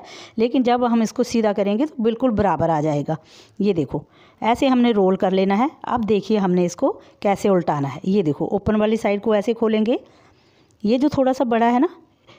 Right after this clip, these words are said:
इसको अभी हमने कट नहीं करना, क्योंकि जब हम सीधा करेंगे तो ये बिल्कुल बराबर आ जाएगा जब इस, हम इसको पकड़ के झाड़ेंगे। तो ये देखिए, ऐसे अब हमने इसको उल्टाना है। आप देख लीजिए ध्यान से, ये देखो,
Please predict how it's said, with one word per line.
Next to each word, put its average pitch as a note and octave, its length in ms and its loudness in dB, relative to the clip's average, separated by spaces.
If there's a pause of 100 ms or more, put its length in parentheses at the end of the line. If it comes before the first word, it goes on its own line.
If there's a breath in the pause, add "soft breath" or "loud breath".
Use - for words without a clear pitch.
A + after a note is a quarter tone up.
(180 soft breath)
इसको A#3+ 220 -2
अभी C4 200 2
हमने A#3+ 220 2
कट G#3 260 -2
नहीं G3+ 220 2
करना, D#3+ 260 0
क्योंकि A3+ 280 -2
जब A#3 200 0
हम A3 160 2
सीधा G#3+ 300 0
करेंगे G3+ 440 0 (440 loud breath)
तो B3 80 0
ये B3+ 120 2
बिल्कुल C4 300 0
बराबर G3 380 0
आ F3 140 2
जाएगा E3+ 280 0
जब F3 220 0
इस, F3 240 0
हम F3+ 180 0
इसको F3 240 -2
पकड़ E3+ 260 -2
के E3+ 140 -2
झाड़ेंगे। D#3+ 460 -2
तो - 160 -2
ये A3 160 2
देखिए, F3 380 0 (380 loud breath)
ऐसे A3+ 260 2
अब A#3 160 2
हमने G#3 280 2
इसको A#3 260 -2
उल्टाना F3+ 380 2
है। A3+ 160 2
आप G#3 180 -2
देख E3+ 240 -2
लीजिए F3+ 220 0
ध्यान F3+ 260 0
से, A#3+ 200 -2 (680 soft breath)
ये F3+ 220 2
देखो, C#3 300 -6